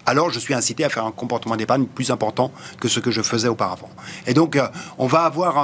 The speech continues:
un, un comportement, me semble-t-il, à partir de deux mille vingt-trois, qui va complètement jouer sur cet effet d'encaisse réelle. Et là, c'est, c'est un pari, hein, sur la prévision. Ça fait,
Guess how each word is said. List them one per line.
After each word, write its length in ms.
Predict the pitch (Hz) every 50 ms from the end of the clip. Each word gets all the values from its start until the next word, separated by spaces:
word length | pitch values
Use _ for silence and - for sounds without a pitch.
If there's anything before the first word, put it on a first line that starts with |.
| 139 - -
un, 40 | 135
un 40 | 131
comportement, 500 | - - 175 147 180 165 - 160 165 180
me 120 | 185 156
semble-t-il, 500 | 127 - 147 135 147 139 139 185 196 - - -
à 140 | 185 202 202
partir 320 | - 202 160 - - 175
de 80 | 147 151
deux 140 | 139 127 143
mille 140 | 139 131
vingt-trois, 480 | 123 131 127 120 - - 131 139 - - - - - - - -
qui 120 | - - 143
va 160 | 151 143 135 127 - - - - _ -
complètement 400 | - 196 185 202 175 - 175 165
jouer 220 | 147 147 165 156
sur 360 | 123 - 120 113 - - 151
cet 200 | 131 - 135 131
effet 180 | 147 135 - 151
d'encaisse 300 | 147 135 123 - 135 -
réelle. 260 | - 143 139 120 - - - - - -
Et 40 | -
là, 120 | 127 160 175
c'est, 280 | 165 - 127 120 107 95
c'est 140 | - -
un 100 | 113 107
pari, 340 | 110 - 165 175 220 214 175
hein, 60 | 139
sur 160 | 123 - - 117
la 100 | 113 107
prévision. 340 | - - 135 135 208 202
Ça 120 | - - -
fait, 220 | - 123 113 98